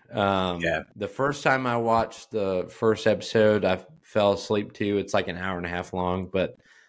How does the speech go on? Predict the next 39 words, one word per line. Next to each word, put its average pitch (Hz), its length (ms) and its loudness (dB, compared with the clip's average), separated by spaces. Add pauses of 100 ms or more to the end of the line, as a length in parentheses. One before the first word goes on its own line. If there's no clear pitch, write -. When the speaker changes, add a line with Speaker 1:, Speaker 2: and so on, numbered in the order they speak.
(300)
Speaker 1:
I - 40 -18
picked 117 280 -4
it 127 100 2
up 113 160 0
again 107 560 -6 (460)
and 95 680 -4 (220)
watched 107 460 0
it 101 300 0 (420)
all 107 180 0
the 104 80 -4
way 104 120 2
through. 101 580 -8
It's - 140 -14
actually 131 320 -2
really 85 240 -14
good. - 240 -20 (640)
Speaker 2:
Yeah. 98 160 4
Speaker 1:
It's 80 100 -2
pretty 80 240 -4
good. - 200 -14 (180)
So - 500 0
Speaker 2:
It 135 200 2
looked 135 280 0
very 120 340 2
interesting 107 560 -6
to - 120 -10
me. 101 320 -4 (120)
Speaker 1:
Yeah. 98 200 0
Speaker 2:
So 95 320 -2
I'm 98 160 -4
definitely 98 320 -2
gonna 92 180 -6
watch 92 260 -6
that 90 160 -4
eventually. 92 480 -4
I 98 120 2
just, - 420 -6 (140)
it, 98 240 -6 (520)
it's, - 440 -2